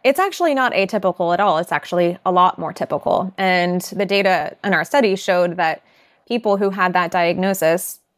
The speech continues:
were significantly less likely to get their eating disorder care covered, even though the research is clear that their eating disorders are just as dangerous and just as worthy of being taken seriously and worthy of care.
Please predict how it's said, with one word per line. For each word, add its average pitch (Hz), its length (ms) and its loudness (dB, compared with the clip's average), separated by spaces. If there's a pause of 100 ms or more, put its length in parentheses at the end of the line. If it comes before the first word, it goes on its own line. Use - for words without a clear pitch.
(480)
were 190 180 2
significantly 196 760 0
less 170 200 -2
likely 160 280 0
to 160 80 0
get 165 120 -2
their 165 120 0
eating 175 200 2
disorder 175 280 0
care 185 200 -2
covered, 190 360 0
even 240 340 0
though 214 160 2
the 202 140 0
research 180 420 -2
is 180 140 -6
clear 175 420 0 (400)
that 185 140 -2
their 180 140 4
eating 170 220 0
disorders 170 380 -2
are 180 100 2
just 170 280 0
as 170 120 -2
dangerous 156 760 -2
and 180 160 2
just - 260 -4
as 165 380 0 (120)
worthy 180 320 0
of 165 100 0
being 170 220 -4
taken 180 320 0
seriously 170 420 0
and 170 380 -4
worthy 165 300 2
of 165 140 -4
care. 185 320 -4